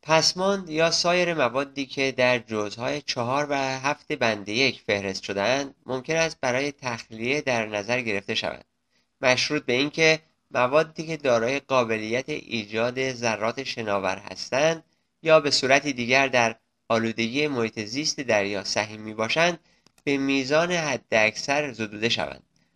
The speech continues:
و به شرطی که ماده تخلیه شده هیچ مانع جدی برای ماهیگیری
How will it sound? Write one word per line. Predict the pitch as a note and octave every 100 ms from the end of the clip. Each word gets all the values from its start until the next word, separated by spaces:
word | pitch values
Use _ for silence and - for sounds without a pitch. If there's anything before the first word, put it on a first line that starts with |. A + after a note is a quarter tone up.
| _
و | A2+
به | A#2 B2
شرطی | - D#3+ E3+ F3
که | - D#3+
ماده | D3 B2+ A2 - C#3+ D3+
تخلیه | C3+ A#2 - G#2+ G2+
شده | G#2 A#2 B2 - _ _ -
هیچ | E3+ F#3 -
مانع | D3 B2 A#2 C#3+
جدی | C3+ B2 A#2 - D#3+ D3+
برای | A#2 A2 C3+
ماهیگیری | C3+ A#2+ A2+ G#2 G#2 G2+ G#2 C#3 F3+